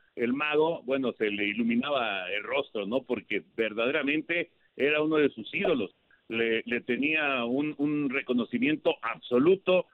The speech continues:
eh, una, un cariño muy grande, y bueno, pues estás hablando de uno de los personajes, eh, más importantes, sin duda, del béisbol cubano. Y fíjate que el día de ayer, eh, tuvimos la oportunidad de estar en la asamblea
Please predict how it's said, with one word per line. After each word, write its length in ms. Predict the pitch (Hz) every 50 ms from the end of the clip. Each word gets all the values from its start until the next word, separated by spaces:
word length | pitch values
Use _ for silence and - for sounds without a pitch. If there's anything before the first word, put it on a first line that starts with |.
| - - _ _ -
eh, 480 | 117 120 117 117 117 117 117 117 117 -
una, 380 | 127 139 147 147 147 143 139 135
un 160 | - 135 139 131
cariño 400 | - 127 123 135 147 147 139 135
muy 160 | 143 147 139
grande, 480 | 143 139 151 165 165 160 180 190 185 _ _ _ _ _ -
y 160 | 123 131 127
bueno, 260 | 139 180 196 214 - -
pues 80 | - 101
estás 220 | - - 117 -
hablando 340 | 143 127 120 127 139 151 147
de 60 | 131
uno 100 | 131 147
de 80 | 147 127
los 80 | 104
personajes, 680 | - - 113 92 98 104 107 110 110 - - 151 127 - - - _ _ _ _ _ _ -
eh, 180 | 110 113 113
más 220 | 113 117 135 139 - -
importantes, 720 | 156 151 131 - 120 110 - - 131 127 127 123 - 151 139 -
sin 180 | 127 117 113 117
duda, 340 | 127 131 127 135 143 147 _ _ _ _ _ _
del 240 | - 104 123 120 113
béisbol 400 | 113 127 127 110 110 123 120 -
cubano. 440 | - 107 98 98 104 110 104 95 - _ _ - -
Y 80 | 143 139
fíjate 300 | 190 226 240 - 233 -
que 100 | 196 185
el 60 | 165
día 140 | 180 220 226
de 80 | 226
ayer, 420 | 220 214 220 214 202 196 208 - _ _ -
eh, 500 | 107 127 127 127 123 123 120 120 113 92 _
tuvimos 320 | - 135 139 156 160 175 165
la 60 | 156
oportunidad 400 | 123 - 135 123 123 143 147 156
de 80 | 156
estar 220 | - - - 143 143
en 80 | 139
la 60 | 139 127
asamblea 580 | - - 151 147 156 165 160 147 147 156 156